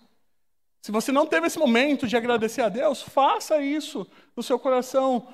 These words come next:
Comece a contemplar a Deus, porque todo dia é necessário a gente reconhecer e louvar a Deus. Eu concordo muito com a Cortenbaum quando ela diz que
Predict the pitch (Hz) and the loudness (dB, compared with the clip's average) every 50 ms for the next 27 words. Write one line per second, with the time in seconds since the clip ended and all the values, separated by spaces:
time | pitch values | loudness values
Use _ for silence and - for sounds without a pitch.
0 | - _ _ - 302 269 262 254 269 302 339 320 - - 285 285 - 285 269 277 | -20 _ _ 2 4 4 6 6 6 6 6 6 6 4 4 4 4 0 -2 0
1 | 285 262 247 - - 254 254 254 285 285 254 208 240 262 277 262 - - 269 - | 0 -2 -2 -2 0 2 2 2 4 2 0 0 0 -2 -2 -2 -2 -4 -8 -6
2 | - 285 262 - - - - _ _ _ - 320 339 359 349 330 262 226 277 294 | -4 -4 -4 -4 -6 -18 -20 _ _ _ 4 4 4 4 4 0 0 0 2 4
3 | 302 302 294 294 285 277 277 277 - 302 - - - 277 269 277 277 262 226 277 | 6 6 6 6 6 4 2 2 0 -4 -6 0 2 4 4 4 4 2 0 0
4 | 269 - - 277 269 277 277 285 277 262 262 - - 285 294 285 285 247 285 294 | -2 -2 -2 -2 -2 -2 -2 -2 -2 -2 -2 -4 -6 -4 0 0 4 4 4 4
5 | 349 - 285 294 302 320 330 262 - - - - - _ _ _ _ _ _ _ | 4 2 2 2 4 4 2 0 -4 -8 -14 -18 -20 _ _ _ _ _ _ _
6 | _ _ _ _ _ _ _ _ _ _ _ _ _ _ _ _ _ _ _ _ | _ _ _ _ _ _ _ _ _ _ _ _ _ _ _ _ _ _ _ _
7 | _ _ _ _ - _ _ _ _ _ _ _ _ _ _ _ - 202 226 - | _ _ _ _ -20 _ _ _ _ _ _ _ _ _ _ _ 2 2 4 6
8 | 302 285 285 285 277 294 294 269 254 254 285 294 285 285 285 277 - 277 262 254 | 6 6 6 6 6 8 6 6 6 6 6 6 4 2 0 -2 2 4 4 6
9 | 240 240 254 - 247 247 254 254 254 - 254 214 165 185 196 233 247 233 190 151 | 4 2 4 4 4 4 4 4 2 -2 -4 0 4 4 4 6 4 4 2 0
10 | 139 135 - - - - - - 240 247 262 262 262 262 254 240 196 254 262 262 | -2 -4 -6 -10 -12 -12 -2 0 2 2 4 2 2 2 2 2 2 0 0 0
11 | 262 - - - 269 233 202 165 | -2 -4 -6 -2 -2 -2 -2 -2